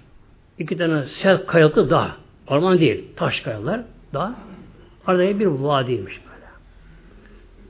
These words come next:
Şehir burada kurulmuş. Kaynak suları varmış ama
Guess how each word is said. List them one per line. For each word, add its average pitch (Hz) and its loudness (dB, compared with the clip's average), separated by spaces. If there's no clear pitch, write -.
Şehir 262 -4
burada 214 2
kurulmuş. 143 -2
Kaynak 254 2
suları 226 0
varmış 240 4
ama 220 0